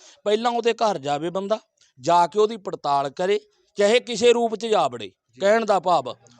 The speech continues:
Speaker 1: ਉਹਦੀ ਜਾ ਕੇ, ਜਾ ਕੇ ਪੜਤਾਲ ਤਾਂ ਕਰੇ ਬੰਦਾ। ਇਹ ਤਾਂ ਨਹੀਂ ਹੈਗਾ ਵੀ ਦੇਖ ਕੇ ਊਂ ਹੀ ਦੋਸ਼ ਹੀ ਤੱਪ ਦਿਓ।
Speaker 2: ਹੂੰ।
Speaker 1: ਪਿੰਡਾਂ ਦੇ ਵਿੱਚ ਵੀਹ ਲੱਖ ਡਾਟਾ ਹੁੰਦੀਆਂ ਨੇ।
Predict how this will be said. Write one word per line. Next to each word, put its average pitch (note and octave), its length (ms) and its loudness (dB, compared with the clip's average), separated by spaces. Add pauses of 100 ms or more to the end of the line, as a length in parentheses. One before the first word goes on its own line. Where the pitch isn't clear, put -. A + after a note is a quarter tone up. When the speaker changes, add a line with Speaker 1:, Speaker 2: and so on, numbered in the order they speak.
(140)
Speaker 1:
ਉਹਦੀ D#3 240 -8
ਜਾ F#3+ 200 2
ਕੇ, G#3 180 -2 (220)
ਜਾ D#3 220 2
ਕੇ F3+ 100 -6
ਪੜਤਾਲ F3+ 440 -2
ਤਾਂ G#3 180 0
ਕਰੇ G#3+ 200 -4
ਬੰਦਾ। G#3 300 -6 (320)
ਇਹ B3 180 0
ਤਾਂ C#4 140 -2
ਨਹੀਂ C4+ 80 -6
ਹੈਗਾ B3 140 -4
ਵੀ B3 100 -8
ਦੇਖ G#3+ 240 -8
ਕੇ A#3+ 120 -8
ਊਂ A3+ 140 -6
ਹੀ A3 60 -10
ਦੋਸ਼ G3+ 300 -2
ਹੀ G#3 40 -8
ਤੱਪ F#3+ 280 -4
ਦਿਓ। G3 120 -6
Speaker 2:
ਹੂੰ। - 280 -16
Speaker 1:
ਪਿੰਡਾਂ G3+ 320 -2
ਦੇ A#3+ 60 -2
ਵਿੱਚ A#3 180 -6
ਵੀਹ A3 220 -12
ਲੱਖ A3 220 -2
ਡਾਟਾ G#3 320 -2
ਹੁੰਦੀਆਂ G3 340 -8
ਨੇ। F#3+ 180 -16